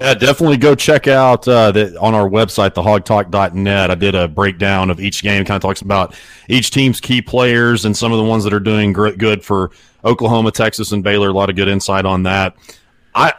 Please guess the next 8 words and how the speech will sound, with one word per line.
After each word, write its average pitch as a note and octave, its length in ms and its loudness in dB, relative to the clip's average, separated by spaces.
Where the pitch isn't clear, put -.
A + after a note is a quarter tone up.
I C3 120 2
like C3+ 280 2
our E3+ 100 2
chances. C3 540 -2
So A#2+ 520 0
they, A#2+ 160 0
they A#2 380 -2
got D3 520 0